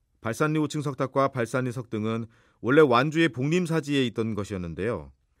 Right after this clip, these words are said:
시마타니가 소작인들을 동원해 소달구지로 옮겨온 것이라고 합니다.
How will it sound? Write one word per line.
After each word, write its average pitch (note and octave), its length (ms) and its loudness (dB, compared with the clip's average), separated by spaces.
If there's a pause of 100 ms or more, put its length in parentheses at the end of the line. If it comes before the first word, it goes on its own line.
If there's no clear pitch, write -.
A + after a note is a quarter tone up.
(400)
시마타니가 D#3+ 640 0
소작인들을 E3 640 0
동원해 B2 460 0
소달구지로 A#2 600 -4
옮겨온 A2 300 -4
것이라고 F#2 400 -8
합니다. E2 480 -10